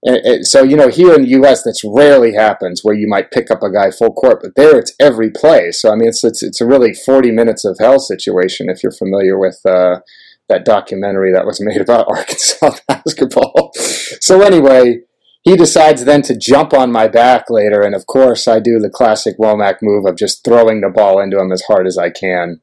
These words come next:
so it goes out of bounds. And then I told him to, you know, get off of me, uh, maybe use some more, uh, explicit language in English,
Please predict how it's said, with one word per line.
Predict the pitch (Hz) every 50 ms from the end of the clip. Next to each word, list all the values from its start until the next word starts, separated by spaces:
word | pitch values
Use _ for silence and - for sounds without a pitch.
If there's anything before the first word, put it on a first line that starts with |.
| _
so | - - 113 101
it | 92 95
goes | 104 101 98 95
out | 95 87
of | 90 85
bounds. | 82 92 92 92 92 90 87 87
And | 92 92 95
then | 98 92 92
I | 92 92 92 - - _ _ - - - - - - _ _ _ _ _
told | - 123 117 107 104
him | 104 101 90
to, | - 107
you | 101 98 98 98 98
know, | 92 90 90 87 -
get | 123 120 107
off | 107 107 107 107 - -
of | 98 90
me, | 98 98 95 95 92 - - _ _ _ _ - -
uh, | - 92 90 92 92 92 87 -
maybe | - 101 98 95 92
use | 92 95 92 - -
some | 98 98
more, | 98 101 101 95 92 90 87 - - _ -
uh, | 90 92 92 90 87 -
explicit | - - - - - 151 156 - 98 95
language | 95 98 101 104 90 92 87 -
in | 95 95
English, | 104 127 127 107 101 98 90 92 - - - -